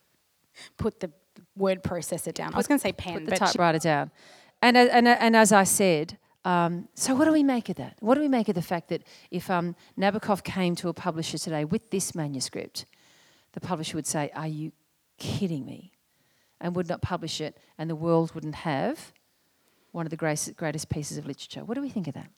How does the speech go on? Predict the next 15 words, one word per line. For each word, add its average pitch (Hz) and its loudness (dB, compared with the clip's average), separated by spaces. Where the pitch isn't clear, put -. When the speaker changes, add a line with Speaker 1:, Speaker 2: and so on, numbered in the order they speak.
Speaker 1:
It, 226 -2
it 220 0
has 240 4
my 254 6
favourite 180 0
sentence 185 -6
ever 175 -6
written, 185 -10
where 190 -2
Humbert 196 -2
is 180 -8
reflecting 185 -8
on 175 -10
his 185 -8
mother's 180 -8